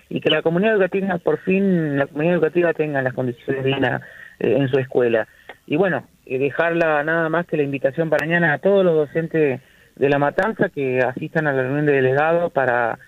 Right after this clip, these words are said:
aunar criterio, consensuar las medidas y ver a ver qué se puede hacer, y de paso tener todo el informe ahí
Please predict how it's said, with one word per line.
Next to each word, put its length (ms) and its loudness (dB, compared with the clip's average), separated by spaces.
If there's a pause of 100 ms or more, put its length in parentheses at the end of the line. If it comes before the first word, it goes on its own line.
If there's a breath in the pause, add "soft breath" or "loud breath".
(240 soft breath)
aunar 300 2
criterio, 600 2
consensuar 580 -2
las 140 2
medidas 380 2
y 60 4
ver 140 4
a 80 2
ver 140 -2
qué 80 -10
se 160 -2
puede 180 4
hacer, 320 0
y 60 2
de 120 2
paso 300 -2
tener 300 -4
todo 180 4
el 80 0
informe 500 0
ahí 300 0